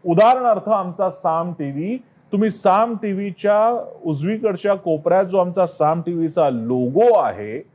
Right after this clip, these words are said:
त्याच्यावरती सुद्धा असं त्या फुलाचं चित्र आहे, त्या फुलावरती ओमकार आहे, साम टीव्हीचा तो सिम्बॉल आहे. आणि अन्य वाहिन्या,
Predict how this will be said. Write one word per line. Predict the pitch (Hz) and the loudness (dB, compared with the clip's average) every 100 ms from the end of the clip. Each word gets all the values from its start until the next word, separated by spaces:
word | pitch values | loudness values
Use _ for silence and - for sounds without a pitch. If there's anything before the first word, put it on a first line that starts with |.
| _ | _
त्याच्यावरती | - 117 165 170 175 160 180 180 | -4 -2 0 0 0 -2 -10 -12
सुद्धा | - 131 113 127 196 - - _ _ _ _ | -10 -10 -2 0 0 -2 -12 _ _ _ _
असं | - - 180 | -16 -2 -2
त्या | 185 170 | 0 -2
फुलाचं | 170 131 139 147 175 | -2 0 2 2 -2
चित्र | 175 - 127 156 | -8 -8 -4 0
आहे, | 156 123 - _ _ _ | 2 0 -4 _ _ _
त्या | 156 | -2
फुलावरती | 151 139 156 165 156 160 170 - | -2 2 4 4 2 -2 -8 -6
ओमकार | 135 123 127 151 190 190 | -4 -4 -2 2 2 4
आहे, | 143 113 90 _ _ _ _ | -2 -4 -12 _ _ _ _
साम | - 156 165 175 | -2 2 2 0
टीव्हीचा | 170 165 151 170 | -4 -4 -2 -2
तो | 170 202 | 0 -4
सिम्बॉल | - - 185 160 160 185 240 202 | -6 -4 0 0 2 4 4 2
आहे. | 120 - - _ _ _ | -2 -6 -18 _ _ _
आणि | 160 196 - | -10 -8 -2
अन्य | 220 302 277 | 0 2 4
वाहिन्या, | 220 196 202 196 190 | 4 2 0 -2 -2